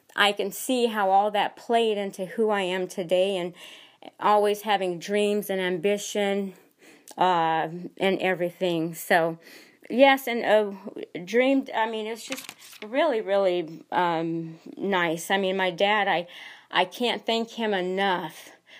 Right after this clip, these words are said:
you know, for everything that he's done for me. And, um, you know, he's present with me now, even on this, this, um,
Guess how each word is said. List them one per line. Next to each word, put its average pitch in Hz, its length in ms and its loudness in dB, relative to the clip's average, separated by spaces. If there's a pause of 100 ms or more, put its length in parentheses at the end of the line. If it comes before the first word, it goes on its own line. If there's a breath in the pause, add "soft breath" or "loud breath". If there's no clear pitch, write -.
(180 loud breath)
you 196 120 0
know, 190 120 2
for 190 180 -4
everything 233 520 2
that 170 140 0
he's 170 240 -6
done 226 320 2
for 233 200 -6
me. 220 440 0
And, 175 460 -2 (500 loud breath)
um, 170 560 0
you 190 160 2
know, 175 60 2
he's 196 180 -6
present 247 440 2
with 233 200 2
me 214 140 0
now, 190 280 4
even 196 260 -2
on 190 160 0
this, 180 380 -4
this, 175 280 -4
um, 170 460 -2